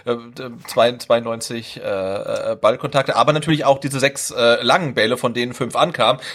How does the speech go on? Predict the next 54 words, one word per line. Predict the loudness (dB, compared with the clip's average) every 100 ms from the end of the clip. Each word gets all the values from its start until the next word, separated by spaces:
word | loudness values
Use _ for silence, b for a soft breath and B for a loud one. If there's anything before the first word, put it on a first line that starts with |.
| -12
die |
es | -8
unter | -6
Tim | -6 2
Walter | 4 4
nicht | -2 -2
gegeben | -4 -2 -2 0
hätte. | -2 2
Also | 0 4
er | 2
hat | 2
nicht | -2 -2
nur | 4 6 4 B B
sich | -8 -4
seine | 2 2
Passgenauigkeit | 2 -4 0 0 0 -2 4 4 2
erarbeitet, | -4 2 4 4 4
indem | -2 2
er, | 2 2
äh, | -2
den | -4 4
Ball, | 4 4
äh, | 4 4 4
quer | 0 2 2
zu, | 2 -2 -2
äh, | -2
Clement | 0 0 2
oder | 4
Massimo | 4 2 -2 -4 -6
geschoben | -6 -4 -2 0
hat, | 0
sondern | 0 0
er |
hat | 2
auch | 0
wirklich, | -2 -6 -2
ähm, | 0 -2 -2
ja, | 0 0
ein | 0 -20 _
paar | 2
lange | 2 2
Bälle | 2 4 6 4 B B
geschoben, | -6 -2 -2 -4 4
äh, | 4 4
geschossen | -4 2 2 2
<laughs> | -4 -4
und | 2
war | 2
halt | 4
auch | 0
wirklich | -2 -6
sehr, | 2 2
sehr, | 6 4 2 B B -4
äh, | 0